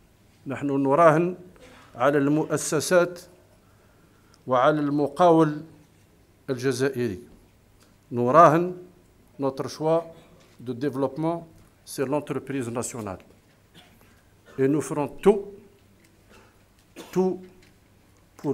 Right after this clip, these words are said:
développer l'entreprise nationale qui est au cœur du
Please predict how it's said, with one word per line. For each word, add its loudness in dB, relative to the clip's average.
développer -2
l'entreprise -8
nationale -4
qui -8
est -10
au -4
cœur 0
du -6